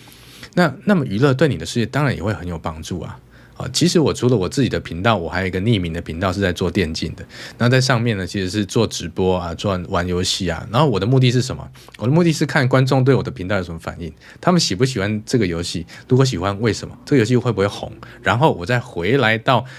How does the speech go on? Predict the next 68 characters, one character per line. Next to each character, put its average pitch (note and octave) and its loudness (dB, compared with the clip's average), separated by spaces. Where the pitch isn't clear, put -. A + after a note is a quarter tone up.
我 E2+ -6
的 E2+ -6
事 - -4
业 G#2 2
里 D#2+ -8
面 F2+ -2
想 D2+ -6
想 D#2+ -10
看， E2+ -8
我 B2+ 2
怎 - -2
么 F2+ -4
样 A2+ 0
去 A2+ -2
结 F#2+ -2
合 F#2+ 0
游 F#2 2
戏、 B2 0
结 F#2+ -2
合 F2+ -4
N A2+ 2
F A#2+ 0
T、 B2+ 2
结 G2+ -2
合 F#2+ 0
DeFi、 B2+ 0
去 C3+ 0
中 A#2+ 2
心 A#2 0
化 A#2+ 2
金 G#2+ -2
融， F#2 -4
然 F2+ -4
后 B2 2
能 F#2+ 0
够 G#2 0
开 G2+ 0
创 F#2+ -2
出 F2+ -4
下 F2 -2
一 D#2+ -10
步 E2 -6
的 D#2+ -6
新 - -8
东 - -10
西。 - -10
所 D#3+ 0
以 A#2+ 4
我 A2 0
想 F#2 -2
这 - -2
个 G#2 0
是 G2+ -4
大 F#2+ -2
家， F2+ -4
呃， F2 -8
可 - -4
以， F#2+ 0
也 F2+ 0
许 G2+ -2
可 - -4
以 F2+ 0
去 F#2+ -6
参 C#3+ 0
考 - -2
的 E2 -12
一 E2 -12
个 E2 -12